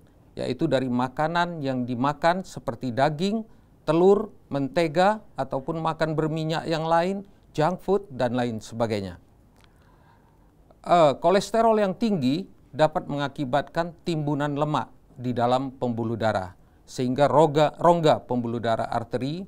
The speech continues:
menjadi sempit dan menyulitkan aliran darah. Seperti gambar yang tersaji di depan kita ini, Bapak Ibu Saudara, eh, gambar pembuluh darah yang di sebelah kiri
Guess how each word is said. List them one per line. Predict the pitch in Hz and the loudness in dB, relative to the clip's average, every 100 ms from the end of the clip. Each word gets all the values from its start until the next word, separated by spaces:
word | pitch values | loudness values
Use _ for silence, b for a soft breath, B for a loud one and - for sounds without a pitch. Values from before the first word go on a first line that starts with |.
| - | -6
menjadi | 131 117 113 | -4 -4 -6
sempit | - 131 120 196 - b b b | -6 -8 -4 -6 -6 b b b
dan | - 165 165 | 0 0 0
menyulitkan | 151 151 160 185 - 165 160 156 - | -2 -2 -2 -2 -4 -2 -2 -6 -6
aliran | - 143 139 131 120 | -2 0 0 0 -2
darah. | 110 98 104 - _ _ _ b b b b b b b b _ | -2 -4 -6 -14 _ _ _ b b b b b b b b _
Seperti | - - 160 | -12 -6 -2
gambar | 143 143 131 131 | 2 2 4 2
yang | 127 123 120 - - | 2 -2 -4 -10 -8
tersaji | - 123 - 120 101 117 | -6 -6 -2 -2 -2 -4
di | 110 | -4
depan | 107 - 110 107 | -6 -2 -2 -4
kita | 104 120 110 | -8 -6 -6
ini, | 110 117 170 | -4 -6 -6
Bapak | 160 120 123 | -8 -8 -8
Ibu | 107 | -8
Saudara, | - 104 104 110 151 185 b b b b b _ - | -10 -6 -4 0 -2 -4 b b b b b _ -6
eh, | 135 143 143 139 | -2 0 0 2
gambar | 131 165 180 202 190 | 2 2 4 2 0
pembuluh | 170 151 147 | -4 -2 -2
darah | 135 131 139 | 2 2 0
yang | 135 131 123 | -2 -2 -4
di | 123 | -6
sebelah | 131 123 127 117 | -6 -4 -4 -4
kiri | 143 127 143 | -4 -4 -4